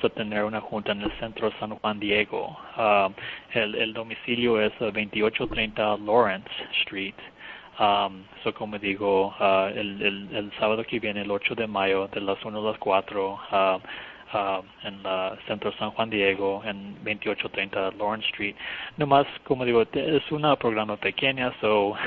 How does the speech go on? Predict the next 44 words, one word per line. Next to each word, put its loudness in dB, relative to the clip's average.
nos -2
gusta 2
saber 2
más -2
o -8
menos -4
cuánta -2
gente, -2
ah, 2
pensamos -4
que -6
van 0
a -4
venir -6
para 0
estar -2
preparado 0
para -2
eso, -8
para 4
ellos. 4
Así 2
que 0
si -6
nos -4
puede, -2
si 2
puede 0
hablar 4
Silvia, 0
ah, 6
a 4
tres 4
cero 0
tres, 2
cuatro 4
treinta 0
y 0
seis, 2
ochenta -4
y 2
ocho 0
cero 0
cero, 2